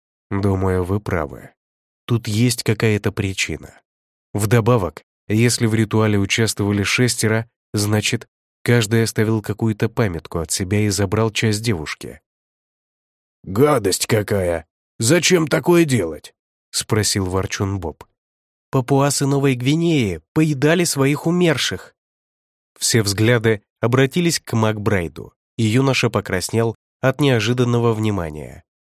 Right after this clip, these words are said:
«Это тут при чём?» «Ну, не знаю. Они верили, что, съев человека, получаешь его силу и мощь. На погребальных пиршествах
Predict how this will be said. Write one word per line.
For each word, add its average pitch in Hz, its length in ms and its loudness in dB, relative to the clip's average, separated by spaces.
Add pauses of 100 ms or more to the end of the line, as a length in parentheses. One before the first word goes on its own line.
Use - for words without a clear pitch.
(600)
«Это 113 400 2
тут 101 240 -6
при 101 220 -2
чём?» 80 420 -6 (600)
«Ну, 113 260 0
не 202 200 4
знаю. 160 520 2 (340)
Они 160 260 4
верили, 143 500 0 (220)
что, - 240 0
съев 170 380 0
человека, 139 640 0 (260)
получаешь 175 600 2
его 143 260 0
силу 190 380 2
и 196 80 2
мощь. 135 380 -2 (440)
На 120 140 2
погребальных 143 680 2
пиршествах 139 720 0